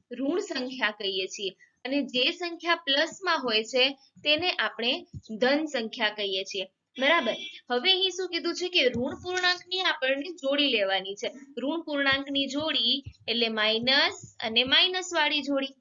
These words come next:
બે સંખ્યા કેવી હોવી જોઈએ? માઇનસમાં. અને એનો તફાવત જે છે ને આ બે સંખ્યાનો એ આપણને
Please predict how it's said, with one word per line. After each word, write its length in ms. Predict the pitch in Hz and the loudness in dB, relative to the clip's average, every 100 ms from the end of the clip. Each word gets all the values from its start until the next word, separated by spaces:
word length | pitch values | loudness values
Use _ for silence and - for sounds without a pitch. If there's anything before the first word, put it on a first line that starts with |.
| _ - - - | _ -20 -20 -2
બે 160 | 247 302 | 2 4
સંખ્યા 500 | 349 311 302 294 294 | 2 -4 -2 0 0
કેવી 240 | 285 285 285 | 0 -2 -2
હોવી 240 | 285 277 | -2 -4
જોઈએ? 380 | 247 269 262 302 339 330 | 0 2 4 2 2 0
માઇનસમાં. 640 | 247 254 233 214 - 214 - _ _ | 2 2 -2 -14 -8 -8 -8 _ _
અને 280 | 285 285 370 381 | -4 2 4 6
એનો 220 | 349 359 381 - | 4 2 -4 -4
તફાવત 680 | - 240 - 339 381 415 403 | -4 -4 0 2 2 0 0
જે 140 | 370 381 | 2 2
છે 200 | 381 370 | 2 0
ને 120 | 403 523 | 2 2
આ 160 | 349 | 2
બે 140 | 262 302 | 4 4
સંખ્યાનો 640 | 294 294 294 277 311 302 311 311 - | 4 -2 -4 -2 0 0 -2 -8 -6
એ 100 | 302 349 | -2 0
આપણને 540 | 254 240 233 240 269 | -2 -4 -8 -4 -2